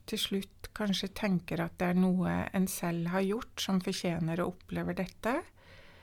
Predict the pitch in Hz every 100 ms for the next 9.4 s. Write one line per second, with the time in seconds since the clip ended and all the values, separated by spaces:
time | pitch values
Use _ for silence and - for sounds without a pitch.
0 | - - - - 196 185 185 - 190 196
1 | 214 226 226 226 220 190 - 170 175 -
2 | 180 - - 185 180 185 - - - -
3 | - - - - - - 190 185 185 180
4 | 180 180 180 - 151 156 - 170 170 -
5 | 160 170 - - 294 - - - - -
6 | - - - - - 196 185 180 185 185
7 | 185 202 - - - - - 240 247 254
8 | - - - - 254 - - - 185 202
9 | - 202 202 208